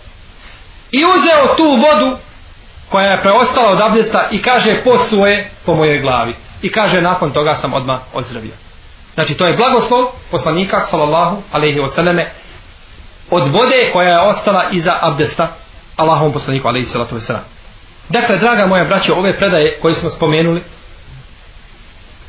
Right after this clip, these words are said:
ovo je samo jedan dio predaja, nemoguće je da pobrojimo sve hadise koji govore o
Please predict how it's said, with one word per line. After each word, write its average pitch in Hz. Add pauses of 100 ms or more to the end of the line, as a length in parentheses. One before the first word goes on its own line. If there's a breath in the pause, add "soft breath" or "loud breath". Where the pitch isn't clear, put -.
(100)
ovo 294
je 294
samo 302
jedan 254
dio 226
predaja, 190 (160)
nemoguće 190
je 180
da 151
pobrojimo 185
sve 208
hadise 160
koji 151
govore 180 (640)
o 214